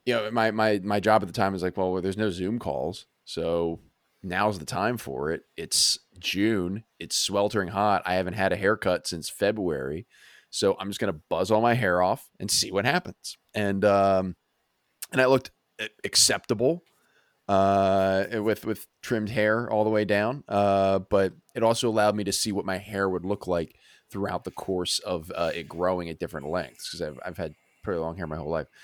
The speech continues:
So I will say it's that one, because I sent the picture. I did it over, like, my lunch break, and I sent a picture to my wife, and she was, uh,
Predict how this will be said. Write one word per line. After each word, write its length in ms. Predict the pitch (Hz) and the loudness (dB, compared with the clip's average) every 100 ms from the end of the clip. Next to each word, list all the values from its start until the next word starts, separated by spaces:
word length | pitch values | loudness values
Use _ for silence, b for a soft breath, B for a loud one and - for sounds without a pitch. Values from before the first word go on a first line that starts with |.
| b - | b -8
So 120 | - | -2
I 60 | |
will 100 | 214 | 0
say 180 | 190 180 | 0 0
it's 120 | 147 - | 0 2
that 240 | 113 107 | 4 4
one, 140 | 104 | 0
because 180 | 92 95 | -2 -2
I 40 | 95 | 0
sent 240 | - 123 | 0 -2
the 80 | - | -4
picture. 400 | - 117 - 101 | -4 -4 0 -2
I 80 | 104 | 0
did 180 | 101 123 | 2 4
it 120 | 113 | 4
over, 360 | 110 95 92 90 | 0 -2 -2 -2
like, 160 | 87 | -4
my 100 | 90 | -4
lunch 340 | 87 90 95 - | -6 -4 -6 -6
break, 220 | 85 80 | -6 -6
and 60 | 87 | -6
I 40 | |
sent 180 | 85 95 | -4 -4
a 20 | 90 | -4
picture 300 | 98 - 85 | -4 -6 -10
to 260 | - 101 | -8 -6
my 140 | 92 85 | -4 -2
wife, 380 | 82 90 82 | 0 0 0
and 80 | 85 | -4
she 100 | - | -8
was, 220 | 80 76 | -8 -8
uh, 120 | 76 | -10